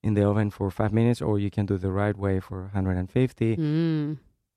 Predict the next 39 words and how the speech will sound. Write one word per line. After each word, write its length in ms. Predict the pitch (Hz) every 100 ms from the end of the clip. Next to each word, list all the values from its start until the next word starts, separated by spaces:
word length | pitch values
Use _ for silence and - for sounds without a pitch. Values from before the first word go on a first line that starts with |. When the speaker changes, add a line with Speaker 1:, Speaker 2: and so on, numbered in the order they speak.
| _ _ _ -
Speaker 1:
twenty 300 | 113 110 101
minutes, 440 | 104 90 80 -
and 140 | 92
that's 140 | 120 151
Speaker 2:
Right. 80 | 101
Speaker 1:
where 160 | 98
the 140 | 90 95
oils 360 | 95 92 87
come 200 | - 90
out 240 | 90 82 -
and 100 | 85
the 60 | 87
real 260 | 92 85
taste. 360 | - 107 101 -
So 120 | 113
Speaker 2:
Yeah, 200 | 202 175
Speaker 1:
it 40 | 156
Speaker 2:
and 100 | 156
you 80 | 160
don't 120 | 131
Speaker 1:
really 100 | 117
Speaker 2:
get 100 | 151
a 60 | 143
burnt 400 | 151 147 147 151
or 100 | 139
rancid 420 | 139 147 - 143
Speaker 1:
Yeah, 80 | 98
Speaker 2:
taste. 540 | 143 135 120 - - 92
Speaker 1:
yeah, 100 | 90
Speaker 2:
Yeah. 240 | 147 156
Speaker 1:
that's, 140 | 139 - -
that's 200 | 107 -
a 40 |
lot 100 | 92
of 120 | 85 -
difference. 120 | - 165
Speaker 2:
It's 20 |
a 40 |
time 600 | - 165 156 151 151 160